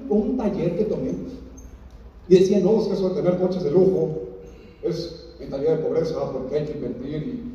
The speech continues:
Speaker 1: y él me andaba diciendo cómo se reparte el queso en la mesa, y así se reparte, rebanadas grandes, pequeñas, para arriba, para abajo, para acá, para allá, que era coach de empresas. Y nunca había tenido una caramba empresa ese calibre. Yo soy muy bueno haciendo introspección con la gente y no es entrar en confianza conmigo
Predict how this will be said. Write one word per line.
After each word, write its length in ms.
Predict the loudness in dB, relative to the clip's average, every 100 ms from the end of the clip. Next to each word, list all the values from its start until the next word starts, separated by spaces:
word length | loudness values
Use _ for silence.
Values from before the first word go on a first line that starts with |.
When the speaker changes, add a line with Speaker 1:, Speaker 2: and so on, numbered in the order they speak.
| -10 2
Speaker 1:
y 80 |
él 100 | 2
me 60 | 4
andaba 180 | 0 -2
diciendo 360 | -2 -2 -4 -4
cómo 160 | -6 -10
se 120 | -12
reparte 380 | -12 -12 -12 -12
el 100 | -8
queso 240 | -6 -6
en 180 | -8 -10
la 160 | -10 -10
mesa, 180 | -10 -10 -8
y 40 | -6
así 160 | -6
se 120 | -8 -10
reparte, 400 | -10 -10 -10 -8
rebanadas 440 | -8 -6 -6 -6
grandes, 300 | -6 -8 -10
pequeñas, 500 | -10 -8 -6 -4 -6 -6 -10 -12
para 120 | -10
arriba, 200 | -6 -4
para 120 | -4
abajo, 200 | -8 -8
para 160 | -8 -8
acá, 200 | -8 -8
para 60 | -4
allá, 300 | -4 -4 -8 -8
que 80 | -2
era 200 | -2 -2
coach 200 | -6 -8 -6
de 80 | -6
empresas. 640 | -2 0 0 -2 -8 -14 -16 -18 -20 -20 -20 -20 -20 -18 0
Y 60 | 2
nunca 320 | 4 2 -2
había 180 | -4 -6
tenido 240 | -6 -4 -4
una 80 | -8
caramba 400 | -12 -12 -12 -12
empresa 380 | -12 -10 -10
ese 140 | -12 -12
calibre. 260 | -12 -12 -12 -14 -18 -18 -18 -18 -20 -20 -20 -8 -4 -2 0 4
Yo 80 |
soy 100 | 4
muy 160 | 4 4
bueno 220 | 4 2
haciendo 280 | 0 -2 -4
introspección 520 | -2 -4 -6 -10 -10 -10
con 100 | -10
la 60 |
gente 280 | -12 -12 -12
y 40 | -12
no 60 |
es 80 | -12
entrar 300 | -12 -10 -10
en 80 | -10
confianza 420 | -12 -12 -10 -10
conmigo 320 | -12 -10 -4